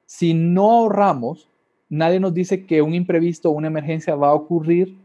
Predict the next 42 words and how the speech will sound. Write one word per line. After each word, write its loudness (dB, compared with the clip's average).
que 0
no 0
va 6
a 4
ocurrir 0
en -6
este -6
proceso -6
que -10
es -10
para -4
salir -6
de 0
deudas. 0
Entonces, -6
hay 0
que -6
empezar 0
a 4
ahorrar 2
para 2
que -6
si -8
llega 4
un 2
imprevisto, 0
una -2
emergencia, -4
algo 2
que -6
necesitemos -4
más -2
dinero 0
del 0
que, -8
del, -6
de-, -8
del -8
que -12
normalmente -8
podamos -12
necesitar, -8